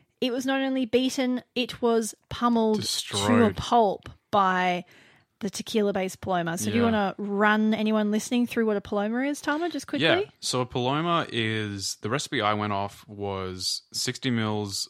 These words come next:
Speaker 2: of tequila, and we were using, um, El Jimador, which is, I, I'm not too sure if it's an Australian
Speaker 1: Reposado, isn't it?
Speaker 2: Sorry?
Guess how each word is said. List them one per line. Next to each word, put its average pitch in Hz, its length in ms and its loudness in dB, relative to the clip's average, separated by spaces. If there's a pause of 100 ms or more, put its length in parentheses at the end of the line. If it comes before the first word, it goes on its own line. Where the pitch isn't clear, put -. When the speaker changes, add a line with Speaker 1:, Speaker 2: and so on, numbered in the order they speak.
Speaker 2:
of 92 540 -8
tequila, 110 600 -6 (520)
and 98 600 -4
we 104 680 -10 (100)
were 101 140 -10
using, 95 600 -10
um, 92 380 -10
El 92 140 -10
Jimador, 95 720 -8
which - 140 -12
is, 92 100 -10
I, 92 120 -10 (200)
I'm 110 120 -8 (340)
not 127 180 -6
too 214 120 -6
sure 180 180 -4
if 175 100 -6
it's 120 100 -8
an 127 100 -2
Australian 226 380 -2
Speaker 1:
Reposado, 220 680 -4
isn't 233 160 -18
it? 320 140 -18 (200)
Speaker 2:
Sorry? 160 320 -4